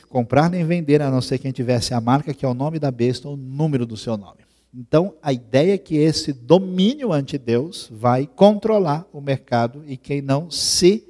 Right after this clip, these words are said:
submete não tem como escapar sem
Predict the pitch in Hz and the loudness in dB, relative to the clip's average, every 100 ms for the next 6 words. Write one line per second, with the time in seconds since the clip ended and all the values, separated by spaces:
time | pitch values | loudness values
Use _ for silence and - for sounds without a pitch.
0 | _ _ _ _ _ - 202 226 175 135 | _ _ _ _ _ -2 -2 -2 -2 -2
1 | 135 - 160 160 131 139 135 123 127 135 | -2 -8 -12 -12 -6 -6 -4 -4 -4 -8
2 | _ _ _ _ 135 127 123 - 156 143 | _ _ _ _ 0 0 -6 -4 -2 0
3 | 139 127 127 _ _ _ - - 139 135 | 2 0 0 _ _ _ -10 -4 -4 -4